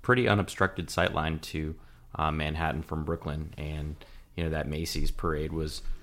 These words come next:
uh, parade, Macy's fireworks display was pretty cool, um, very easily visible. But I think even, even better than the, the Macy's fireworks was all of the amateur fireworks,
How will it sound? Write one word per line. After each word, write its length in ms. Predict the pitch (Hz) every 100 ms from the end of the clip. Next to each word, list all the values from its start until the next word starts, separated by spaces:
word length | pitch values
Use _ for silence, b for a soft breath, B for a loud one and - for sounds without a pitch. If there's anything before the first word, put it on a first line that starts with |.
| b -
uh, 220 | 80 78 - -
parade, 380 | - 71 69 B B -
Macy's 400 | 98 92 85 80
fireworks 480 | 85 82 82 78 -
display 320 | 76 - 73
was 120 | 95
pretty 220 | - 101
cool, 420 | 92 104 101 98 -
um, 380 | 90 85 85 78
very 260 | 87 85 78
easily 300 | 82 80 82
visible. 460 | 85 87 87 90 B B B
But 100 | 117
I 60 | 135
think 300 | 233 208 - -
even, 320 | 156 226 139
even 260 | 139 233 190
better 340 | - - 101
than 240 | 85 85 82
the, 300 | 82 76 -
the 80 | -
Macy's 640 | 76 69 73 - 95 98 -
fireworks 680 | - 113 117 117 147 -
was 380 | 87 76 76 - B B -
all 220 | 117 147
of 140 | 120
the 340 | 113 104 98 95 B - -
amateur 720 | 110 120 117 - 113 104 101 95
fireworks, 920 | - 107 101 95 85 80 - -